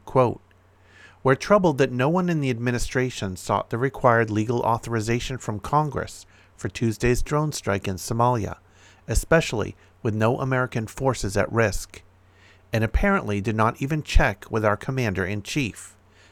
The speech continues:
Sanders, an independent, said in a joint statement with Senators Chris Murphy and Mike Lee. "We need to reestablish a system of checks and balances in our national security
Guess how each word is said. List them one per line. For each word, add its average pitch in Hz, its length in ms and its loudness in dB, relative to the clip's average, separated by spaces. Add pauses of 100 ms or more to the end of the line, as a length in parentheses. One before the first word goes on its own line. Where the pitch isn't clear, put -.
Sanders, 123 520 0
an 107 100 -6
independent, 117 680 -4
said 92 320 -2 (240)
in 110 80 -2
a 117 60 0
joint 139 300 0
statement 110 460 -6 (340)
with 107 100 -4
Senators 110 460 0
Chris - 360 -4
Murphy 110 520 -2 (480)
and 117 180 -2
Mike 90 300 -4
Lee. 101 400 -4 (1400)
"We 131 140 2
need 185 160 4
to 175 80 2
reestablish 147 720 2
a 117 40 0
system 117 480 -2
of 110 160 -4
checks - 460 2
and 107 140 -6
balances 113 580 0
in 113 160 -4
our 110 80 2
national 107 420 -2
security 107 600 -2